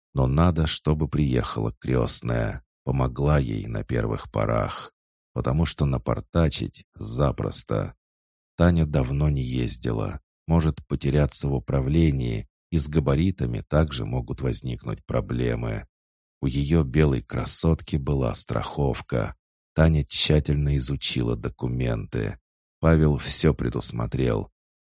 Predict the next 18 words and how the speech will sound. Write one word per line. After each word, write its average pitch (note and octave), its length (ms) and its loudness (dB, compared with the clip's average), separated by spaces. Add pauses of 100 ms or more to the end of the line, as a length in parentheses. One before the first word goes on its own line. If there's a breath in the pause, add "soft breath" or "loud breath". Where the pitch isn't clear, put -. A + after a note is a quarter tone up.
(180)
Но C#2+ 120 2
какая D#2+ 640 6
она C2+ 240 2
будет B1+ 360 -2
хозяйка, C#2 920 2 (180)
если C#2+ 360 2
в - 160 -8
первые C2 440 4
же A#1+ 180 -4
дни D2+ 580 0
поцарапает C2 840 0
малышку? A1 800 -4 (600)
В A1+ 140 -8
груди B1 560 0
от A#1+ 180 -2
предвкушения C2+ 1080 0
росло A#1 460 0
волнение. A1+ 960 -4